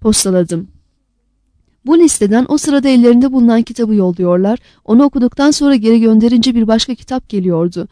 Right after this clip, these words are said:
Bitmek tükenmek bilmeyen bir kabartma kitap hazinesinin kapısı açılmıştı. Hemen belirteyim ki o tarihten bugüne geçen elli dört yıl boyunca bu kapı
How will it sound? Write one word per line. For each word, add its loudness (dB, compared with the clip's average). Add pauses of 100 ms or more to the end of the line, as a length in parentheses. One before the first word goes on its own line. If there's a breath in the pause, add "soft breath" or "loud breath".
(320 loud breath)
Bitmek 0
tükenmek 0
bilmeyen 4
bir -2
kabartma -2
kitap -6
hazinesinin -2 (220)
kapısı -2
açılmıştı. -8 (840)
Hemen 2
belirteyim 0
ki -4
o -2
tarihten 0
bugüne 0
geçen -2
elli 0
dört -2
yıl -2
boyunca 0
bu -6
kapı -4